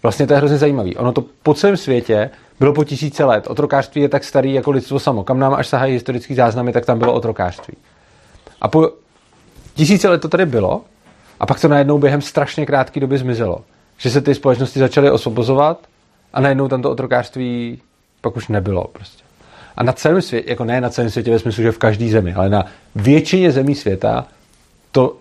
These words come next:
třeba bylo otrokářství zrušeno během sto padesáti let. Což je hrozně málo na jako celý dějiny, nebo možná dvou set let, těžko říct, záleží, co budeme brát, ale je to prostě strašně krátký časový úsek, kdy najednou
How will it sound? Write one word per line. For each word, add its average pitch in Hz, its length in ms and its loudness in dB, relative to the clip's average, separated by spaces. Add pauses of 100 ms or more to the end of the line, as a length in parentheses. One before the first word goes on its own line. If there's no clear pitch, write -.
(120)
třeba 123 220 0
bylo 123 240 2
otrokářství 113 640 -4
zrušeno 110 360 -4
během 98 600 -4
sto - 200 -4
padesáti 95 560 -2
let. 92 300 -8 (260)
Což 127 160 2
je 139 100 4
hrozně 135 260 2
málo 123 380 2
na 92 260 -6 (480)
jako 101 160 -8
celý 95 260 -6
dějiny, 90 340 -2
nebo 92 160 -2
možná 98 240 0
dvou 95 200 0
set - 160 0
let, 90 160 -2
těžko - 260 -2
říct, 95 200 4 (200)
záleží, 87 360 -2
co - 380 -16
budeme 98 180 -2
brát, 87 220 2
ale 107 160 0 (340)
je 131 80 2
to 135 80 4
prostě 131 220 -2
strašně 139 320 0
krátký 127 340 0
časový 131 280 -4
úsek, 120 300 -2
kdy 110 120 -2
najednou 113 420 2